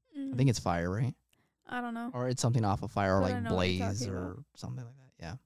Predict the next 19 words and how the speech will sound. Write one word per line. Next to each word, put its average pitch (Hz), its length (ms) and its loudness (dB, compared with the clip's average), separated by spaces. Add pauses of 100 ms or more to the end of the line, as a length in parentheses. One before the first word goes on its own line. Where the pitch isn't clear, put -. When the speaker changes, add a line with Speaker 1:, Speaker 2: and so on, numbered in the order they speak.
(160)
Speaker 2:
Yeah. 240 100 -6
Speaker 1:
So 95 120 -2
maybe, 165 560 4
I 120 80 6
don't 156 140 10
know. 143 140 8 (360)
Speaker 2:
So, 294 180 -8 (100)
yeah. 359 60 -18 (680)
Speaker 1:
I 123 60 0
mean, 113 400 6
I 117 80 0
mean, 120 140 8
I, 110 160 4
I've 117 80 6
been 117 220 6
kinda 107 500 2 (340)
cheating 127 300 6
the 107 80 4
system 113 560 2